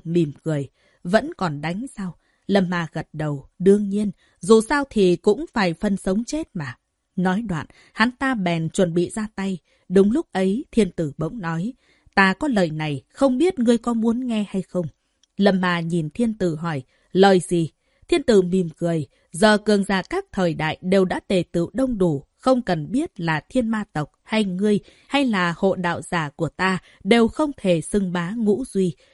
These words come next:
Không chỉ không thể xưng bá ngũ duy mà còn có thể bị những thế lực khác thôn tính, ngươi thấy sao?"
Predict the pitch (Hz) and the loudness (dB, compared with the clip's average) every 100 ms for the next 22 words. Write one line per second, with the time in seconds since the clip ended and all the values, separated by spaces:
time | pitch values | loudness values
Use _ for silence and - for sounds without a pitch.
0 | _ - 214 185 190 165 - 202 190 185 | _ 0 2 2 0 0 0 -4 -2 -4
1 | 143 202 196 185 214 226 214 - 220 214 | -2 -4 -2 -2 -2 -2 -4 -2 -2 -2
2 | - - 226 233 240 233 381 - 196 175 | -6 -4 0 2 0 0 -4 -2 -2 0
3 | 190 185 208 311 - 226 269 247 160 - | -2 0 -2 -4 -4 -2 -2 -4 -4 -8
4 | 285 - 185 160 175 175 254 - 185 175 | -10 -4 -6 -4 -4 -4 -6 0 0 0
5 | 170 180 226 175 151 | -4 -6 -6 -10 -12